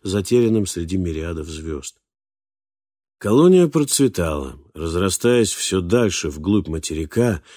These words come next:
на живописном побережье которого был основан первый город, названный Альтерой. Затем, через несколько лет, тут Ори запнулся и поправил себя. То есть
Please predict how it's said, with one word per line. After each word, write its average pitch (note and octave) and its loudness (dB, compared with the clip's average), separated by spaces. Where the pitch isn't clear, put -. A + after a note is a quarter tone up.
на F2+ -2
живописном G2+ 2
побережье F#2+ 2
которого B2 2
был G2 2
основан G#2+ 2
первый G2 0
город, G2 0
названный A2 2
Альтерой. F#2 -2
Затем, G2 2
через F2+ 0
несколько G2 -2
лет, D3 2
тут B2+ 0
Ори G#2+ 4
запнулся A2 0
и G#2+ -2
поправил G2+ -2
себя. D2+ -8
То A2+ 0
есть A2 0